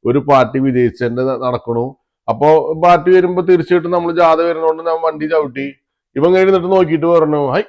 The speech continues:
നമ്മള് ജയിച്ചൂലേ?" എന്നും പറഞ്ഞിട്ട്, "മാഷെ പിന്നെ കാണാട്ടാന്ന്" പറഞ്ഞിട്ട് ഇവൻ വണ്ടി നിന്ന് ഇറങ്ങിപ്പോയി. ഞാനാ സ്വാഭാവികം.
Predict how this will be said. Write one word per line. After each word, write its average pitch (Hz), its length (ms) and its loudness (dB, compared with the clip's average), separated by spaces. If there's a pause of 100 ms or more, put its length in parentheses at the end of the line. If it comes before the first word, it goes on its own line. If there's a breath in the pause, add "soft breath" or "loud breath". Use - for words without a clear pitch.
(800)
നമ്മള് 143 340 2
ജയിച്ചൂലേ?" 208 500 2
എന്നും 175 260 0
പറഞ്ഞിട്ട്, 160 360 2
"മാഷെ 185 300 2
പിന്നെ 226 260 -2
കാണാട്ടാന്ന്" 208 500 2
പറഞ്ഞിട്ട് 175 220 -2
ഇവൻ 160 120 2
വണ്ടി 208 220 0
നിന്ന് 160 180 -2
ഇറങ്ങിപ്പോയി. 139 500 -4 (480)
ഞാനാ 226 280 -4 (720)
സ്വാഭാവികം. 202 560 4